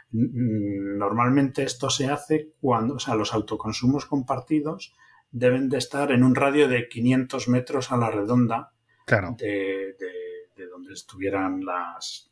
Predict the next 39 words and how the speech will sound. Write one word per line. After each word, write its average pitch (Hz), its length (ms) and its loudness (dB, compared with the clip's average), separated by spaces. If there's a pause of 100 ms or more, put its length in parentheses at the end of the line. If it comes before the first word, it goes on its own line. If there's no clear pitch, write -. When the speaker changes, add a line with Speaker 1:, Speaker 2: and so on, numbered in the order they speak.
(140)
Speaker 1:
las 92 140 -10
placas, - 480 -12
¿no? 127 200 -8 (200)
Speaker 2:
Ujú. 147 340 0
Speaker 1:
Del 107 180 -12
punto 107 300 0
de 98 100 0
conexión 95 460 -10
en - 60 -18
concreto. - 480 -18 (560)
Entonces, 117 720 0
eh, 101 720 0 (180)
pues, - 140 -4
quinientos 110 500 0
metros 117 380 -2
a - 20 0
la 110 140 0
redonda, 139 680 0
podría 107 360 2
entrar 113 340 0
el 107 140 0
bloque 110 280 0
de 110 80 -2
enfrente 135 680 -2 (180)
Speaker 2:
Claro. 101 240 2
Speaker 1:
para 98 340 0
que, 143 360 0
eh, 104 400 -4 (100)
el 107 160 0
que, 101 340 4
todo 113 140 2
el 113 140 0
que 117 120 0
quiera 123 280 2
formar 117 480 0
parte 135 320 0
de 104 80 -2
ese 110 180 -4
autoconsumo, 123 880 0